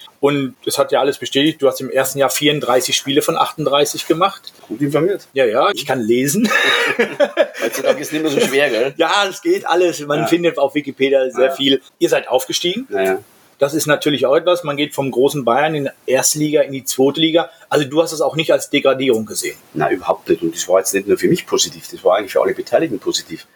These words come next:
Speaker 2: Sowohl für den F C Bayern, die haben einen jungen Spieler, der sich weiterentwickeln kann. Der F C Nürnberg hat einen Spieler, der dann letztendlich Stammspieler war und seine Leistung erbracht hat. Für mich natürlich persönlich, ich hab gespielt. Also das war für alle Beteiligten, war das positiv. Und dann war ich, wie gesagt, zwei Jahre dort und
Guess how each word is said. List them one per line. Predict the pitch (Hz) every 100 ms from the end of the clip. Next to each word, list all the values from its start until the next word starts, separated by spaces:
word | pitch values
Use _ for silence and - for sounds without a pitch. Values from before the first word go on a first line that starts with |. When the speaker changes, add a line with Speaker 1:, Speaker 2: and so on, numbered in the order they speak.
| _ -
Speaker 2:
Sowohl | 92 92
für | 92
den | 82
F |
C | -
Bayern, | 78 104 147
die | 117
haben | 98
einen | 98
jungen | 98 -
Spieler, | - 139
der | 135
sich | -
weiterentwickeln | 85 92 123 135 139 151
kann. | 151 196 - - -
Der | 101
F |
C | - 101
Nürnberg | 113 143 131
hat | 101
einen | -
Spieler, | - 101 123
der | 110 98 - -
dann | 95 101
letztendlich | 98 98 92 -
Stammspieler | 95 98 - 147 147
war | 151 143
und | 117
seine | - 92
Leistung | 92 - 131
erbracht | - - 147 -
hat. | 165 - - -
Für | 98
mich | 104 -
natürlich | 139 143 135 135
persönlich, | 135 135 147 139
ich | 104
hab |
gespielt. | - - 147
Also | - 113 - - -
das | 90
war | 92 101
für | 120 101
alle | 85 101
Beteiligten, | - 82 117 170
war | 107
das | 95
positiv. | - - 196 143 175 202 - - _ _
Und | 101 101 - - _
dann | 90 120 139
war | 135
ich, | 131
wie | 117
gesagt, | - -
zwei | - 95
Jahre | 87
dort | 80 90
und | 92 -